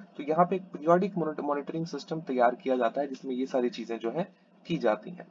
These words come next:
Fifth number point, that there exists a sound system of periodic financial reporting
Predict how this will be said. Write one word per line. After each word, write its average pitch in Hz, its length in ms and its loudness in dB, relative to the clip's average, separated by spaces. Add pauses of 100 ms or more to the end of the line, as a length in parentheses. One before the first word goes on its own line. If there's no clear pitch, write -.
(420)
Fifth 220 240 2
number 175 240 4
point, 139 280 0
that 147 140 -2
there 165 180 0
exists 175 420 -2
a 175 40 -6
sound 190 460 0
system 170 380 -4
of 151 180 -2
periodic 143 440 0
financial 143 420 0
reporting 131 480 -4